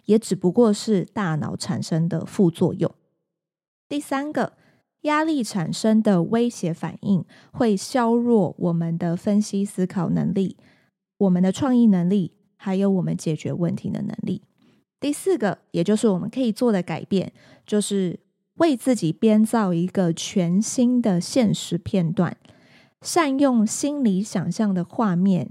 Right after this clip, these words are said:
就像我刚刚讲的，我要上台演讲之前，我先想象我会经历过一场这个万人轰动，然后大家每一个人都非常 enjoy 在我的这个，呃，演讲里面，这样子一个很美好的体验，却告诉自己，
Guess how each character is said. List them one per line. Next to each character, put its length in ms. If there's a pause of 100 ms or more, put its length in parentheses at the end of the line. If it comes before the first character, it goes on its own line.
就 100
像 200
我 60
刚 180
刚 60
讲 220
的， 180 (300)
我 80
要 160
上 220
台 160
演 160
讲 180
之 100
前， 300 (140)
我 120
先 160
想 220
象 240
我 80
会 180
经 320
历 160
过 240
一 80
场 280 (460)
这 140
个 240
万 200
人 300
轰 300
动， 440
然 160
后 140
大 140
家 200
每 160
一 120
个 80
人 100
都 100
非 160
常 120
enjoy 560
在 180
我 240
的 180
这 160
个， 220 (480)
呃， 160
演 220
讲 200
里 140
面， 300
这 100
样 160
子 140
一 40
个 120
很 200
美 200
好 180
的 140
体 260
验， 240 (300)
却 160
告 240
诉 180
自 160
己， 300